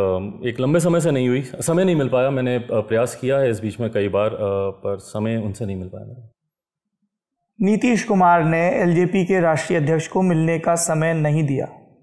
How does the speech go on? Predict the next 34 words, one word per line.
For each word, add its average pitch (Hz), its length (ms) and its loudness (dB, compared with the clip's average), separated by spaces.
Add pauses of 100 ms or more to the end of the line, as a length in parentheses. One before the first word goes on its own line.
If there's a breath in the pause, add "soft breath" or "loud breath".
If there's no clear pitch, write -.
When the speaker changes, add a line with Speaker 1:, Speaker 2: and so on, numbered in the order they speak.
(460)
Speaker 1:
जी, 110 180 0 (1600)
एक 165 120 2
लंबे 202 200 4
समय 180 200 2
से 135 100 0
नहीं 107 160 0
दिया। 98 200 -6 (1120)
मतलब 131 220 0
ये 156 100 2
नहीं 196 100 2
कि 180 40 0
मैंने 156 220 0
एक 135 80 -2
दिन 151 140 0
फ़ोन 135 240 -2
किया 127 180 0
और 123 100 4
मैंने 117 180 0
बोला 113 220 0
कि 117 100 -2
"सर, 117 120 -4
मैं 117 120 -2
मिलना 110 240 0
चाह 110 160 0
रहा 107 100 0
हूँ।" 117 120 -6 (400 loud breath)
अ, 104 240 0
निरंतर, 113 600 2
अ, 104 1000 0
मेरे 113 300 -2
फ़ोन 113 280 -2
गए 117 140 0
हैं 117 80 -2
उनको, 120 480 -4